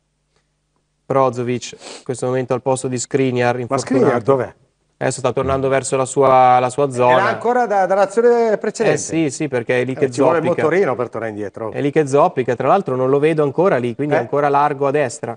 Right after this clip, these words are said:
Speaker 2: Ha avuto
Speaker 1: sinistra.
Speaker 2: problemi allora.
Speaker 1: No, a destra, giusto, è là.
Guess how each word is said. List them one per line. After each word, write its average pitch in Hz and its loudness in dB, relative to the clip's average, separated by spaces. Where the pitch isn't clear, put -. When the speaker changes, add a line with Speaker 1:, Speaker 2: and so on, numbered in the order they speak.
Speaker 2:
Ha 135 -6
avuto 127 -2
Speaker 1:
sinistra. 139 -2
Speaker 2:
problemi 143 -2
allora. 87 -14
Speaker 1:
No, 131 -2
a 127 0
destra, 147 -4
giusto, 120 -6
è 131 -8
là. 123 0